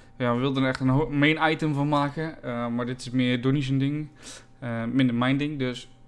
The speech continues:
ik ga een klein stukje behandelen over de bestorming van de Bastille. Want dat is natuurlijk wat er vandaag, of wat er vandaag, wat de veertiende, ehm, er gevierd wordt. Eh, en de bestorming van de Bastille is natuurlijk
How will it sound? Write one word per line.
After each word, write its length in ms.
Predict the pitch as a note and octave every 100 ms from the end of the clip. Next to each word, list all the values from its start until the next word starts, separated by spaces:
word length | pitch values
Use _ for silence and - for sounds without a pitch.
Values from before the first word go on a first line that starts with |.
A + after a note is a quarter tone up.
| - - - -
ik 140 | A#2
ga 380 | - B2 A#2 A#2+
een 180 | A#2+ A#2+
klein 220 | D3+ C#3+
stukje 380 | C3+ C3 C3+ B2+
behandelen 420 | B2 C#3 C#3+ C3+
over 400 | C#3 B2 B2+ C3 - - - - -
de 100 | B2
bestorming 480 | A#2 - D#3+ D3+ C3+
van 100 | C3
de 60 |
Bastille. 520 | B2+ C3 - G3 C3
Want 200 | A2 A#2
dat 180 | C#3+ F#3+
is 140 | C#3+ C3+
natuurlijk 380 | B2+ B2+ C3
wat 120 | C3+ C3+
er 80 |
vandaag, 600 | B2+ C3 C3+ C3 C3+ - - - - -
of 80 | A2+
wat 160 | A#2
er 120 | A#2+
vandaag, 360 | A2 A2 A#2+ B2
wat 160 | B2+ C3
de 80 |
veertiende, 680 | A2+ C3 C#3 C3 B2 A#2+ B2+ - - - -
ehm, 480 | B2 A#2+ A#2+ A#2+ B2+ - - - - - - - - - -
er 160 | B2
gevierd 420 | A#2+ G#2+ D3+ D#3+
wordt. 280 | A#2 A2 - - - - - - - - -
Eh, 400 | B2 A#2 A#2 A#2 A#2+ - - - - -
en 160 | C#3+
de 40 | C3
bestorming 420 | B2 D#3 C#3+ C3+
van 100 | B2
de 60 | A#2+
Bastille 540 | C3 - D3 D3 D3
is 140 | C3
natuurlijk 560 | C3 A#2+ B2+ B2 B2+